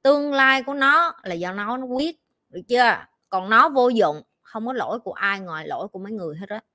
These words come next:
Vậy thôi. Nếu một ngày nào đó con Nhi nó vô dụng, Nhi sẽ là người chịu trách nhiệm đầu tiên. Nhi đem nó ra thế giới này, Nhi phải dạy nó.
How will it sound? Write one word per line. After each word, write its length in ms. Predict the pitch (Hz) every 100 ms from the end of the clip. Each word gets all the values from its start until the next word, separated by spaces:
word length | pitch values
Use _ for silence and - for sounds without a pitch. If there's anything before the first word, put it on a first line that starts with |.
| _ _ _ _ _ -
Vậy 140 | 202
thôi. 240 | 240 262 294 _ _
Nếu 120 | - 302
một 100 | 202
ngày 240 | 190 185
nào 120 | 190
đó 120 | 202
con 300 | 247 220 214
Nhi 100 | 214
nó 100 | 214
vô 160 | 226 202
dụng, 300 | 185 131 170
Nhi 160 | 190 185
sẽ 120 | 208
là 80 | 190
người 200 | 170 151
chịu 140 | 123
trách 100 | 185
nhiệm 200 | 220 143
đầu 140 | 147 147
tiên. 280 | 151 143 - _
Nhi 200 | 226 226
đem 240 | 240 233 240
nó 60 |
ra 160 | 247 220
thế 100 | 233
giới 280 | 240 240 277
này, 200 | 233 180
Nhi 120 | 202
phải 100 | 220
dạy 220 | 220 - 180
nó. 280 | 202 269